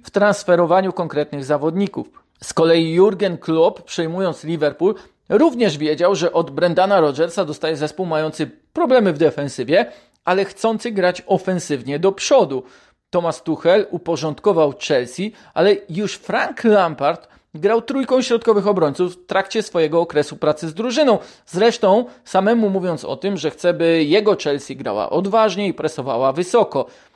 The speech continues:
Mm, tak tylko dodam, że przypomina mi się, jak opowiadał historię, e, o tym, co działo się po przegranym meczu o Superpuchar Europy z Liverpoolem, gdy miał wątpliwości co do stylu gry, sposobu,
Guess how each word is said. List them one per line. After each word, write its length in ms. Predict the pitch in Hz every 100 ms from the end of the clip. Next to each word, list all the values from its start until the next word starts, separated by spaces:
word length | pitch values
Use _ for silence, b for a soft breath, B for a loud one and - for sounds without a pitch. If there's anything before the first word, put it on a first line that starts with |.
| b _
Mm, 240 | 135 135 135
tak 180 | 156
tylko 200 | - 160
dodam, 360 | 160 175 175 165
że 140 | 147
przypomina 460 | 160 - 165 165 170
mi 100 | 165
się, 200 | - 156
jak 260 | 156 151 156
opowiadał 440 | 160 156 165 160
historię, 580 | - 151 175 160 165 160 B B B
e, 300 | 139 147 151
o 220 | - 170 175
tym, 260 | 180 175
co 140 | - 160
działo 220 | 165 165
się 200 | 170 147
po 200 | - 196
przegranym 580 | - 175 151 170 165 156
meczu 320 | 165 - 147
o 40 |
Superpuchar 760 | 139 165 160 156 151 156 151 -
Europy 500 | 156 156 160 160 156
z 60 | 139
Liverpoolem, 600 | 156 147 147 220 220 165
gdy 140 | 139
miał 200 | 151 147 - B B -
wątpliwości 920 | 147 170 - 170 147 202 220 - 175
co 140 | 180
do 180 | 175 180 B B B
stylu 420 | - - 202 190
gry, 220 | 170 208
sposobu, 720 | 202 - 165 190 190 180 180